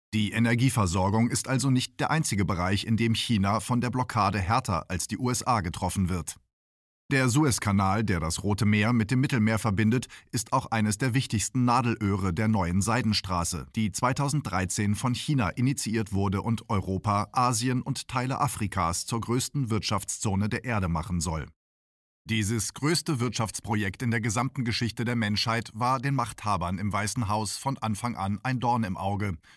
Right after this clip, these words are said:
da es die bisher größte Bedrohung ihrer seit dem Zweiten Weltkrieg bestehenden globalen wirtschaftlichen und finanziellen Vorherrschaft darstellt. Hinzu kommt noch ein weiterer Konfliktherd. Sowohl die U S A als auch China arbeiten zurzeit mit Hochdruck an einer digitalen Zentralbankwährung.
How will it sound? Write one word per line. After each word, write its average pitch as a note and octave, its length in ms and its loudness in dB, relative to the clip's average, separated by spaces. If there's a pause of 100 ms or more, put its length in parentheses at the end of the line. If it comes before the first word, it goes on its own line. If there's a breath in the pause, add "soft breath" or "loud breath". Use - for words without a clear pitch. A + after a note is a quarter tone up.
(200 soft breath)
da F#2+ 160 0
es G2 140 -4
die A2+ 120 -2
bisher B2 380 0
größte A2+ 400 0
Bedrohung G#2 640 0
ihrer A2+ 340 -2
seit B2+ 240 -2
dem C#3 120 -2
Zweiten A2 420 -2
Weltkrieg G#2 420 -2
bestehenden G#2 640 -2
globalen G2+ 560 0
wirtschaftlichen G#2 640 -2
und A2+ 160 -4
finanziellen G#2 640 0
Vorherrschaft F#2 720 -2
darstellt. D#2 560 -6 (600)
Hinzu A2 440 0
kommt B2 260 0
noch A#2 140 0
ein C3+ 200 2
weiterer G#2+ 380 2
Konfliktherd. G2+ 840 -2 (500)
Sowohl A2 380 2
die A#2 120 -2
U B2 120 4
S - 120 0
A G#2+ 220 4
als A#2 260 -2
auch - 140 -2
China A#2+ 400 2
arbeiten C3 400 2
zurzeit A#2+ 440 -2
mit A#2+ 180 -2
Hochdruck B2 480 -2
an D3 160 0
einer B2+ 260 2
digitalen G2 640 0
Zentralbankwährung. E2+ 1300 -2